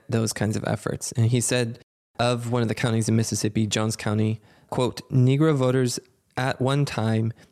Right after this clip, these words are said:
even the first of this year, constituted thirty-five percent of the total registered voters in the county, some thirteen hundred or more. However, in the early part of this year, a new registration was called by the county,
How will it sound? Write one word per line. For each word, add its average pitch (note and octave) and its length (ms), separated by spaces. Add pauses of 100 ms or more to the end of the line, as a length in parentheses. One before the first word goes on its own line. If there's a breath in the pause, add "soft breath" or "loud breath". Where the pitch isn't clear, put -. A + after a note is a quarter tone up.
(160)
even D3+ 300
the A#2+ 80
first - 480
of A#2+ 120
this B2 240
year, A2+ 160
constituted A2+ 720
thirty-five D3 600
percent A#2+ 400
of A2 100
the A2 100
total C3+ 420
registered A#2 460
voters A2 320
in A2+ 80
the G#2+ 80
county, F2+ 460
some A#2 260
thirteen A#2+ 360
hundred A2+ 280
or G#2+ 80
more. - 300 (600)
However, C#3+ 420
in B2 180
the A#2+ 160
early C#3+ 220
part C#3+ 220
of C3+ 100
this C3+ 200
year, A2+ 240 (380)
a B2 60
new C#3+ 240
registration C3 600
was A2+ 120
called B2+ 340
by C3 100
the B2+ 100
county, A2 420